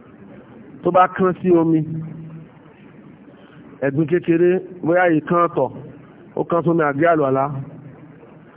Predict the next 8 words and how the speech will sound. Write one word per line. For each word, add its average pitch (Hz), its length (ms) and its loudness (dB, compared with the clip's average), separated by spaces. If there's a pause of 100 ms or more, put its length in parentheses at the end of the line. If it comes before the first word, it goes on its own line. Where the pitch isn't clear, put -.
(640)
tó 185 180 2
sì 190 120 2
wá 165 160 6
jẹ́ 165 180 4
wípé 180 300 4 (1160)
awọ 170 340 6
omi 175 220 2
náà 190 220 4